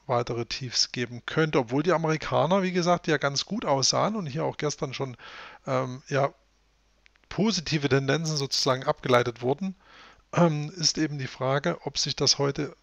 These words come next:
nochmal genauso umsetzen lässt. Ähm, generell, wie gesagt, ein Stück weit tricky, gerade inside der Montagkerze.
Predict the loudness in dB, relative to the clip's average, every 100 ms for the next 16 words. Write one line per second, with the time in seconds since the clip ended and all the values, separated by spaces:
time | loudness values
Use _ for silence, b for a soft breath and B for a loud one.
0 | _ -8 -6 0 0 0 -2 -2 -2 -6
1 | -8 -2 -2 -2 -4 0 4 2 0 B
2 | B B B -4 -4 -4 -8 -4 0 4
3 | 4 4 2 0 0 -4 0 4 4 2
4 | -2 -4 0 -2 0 -2 0 0 0 -2
5 | 0 0 4 2 4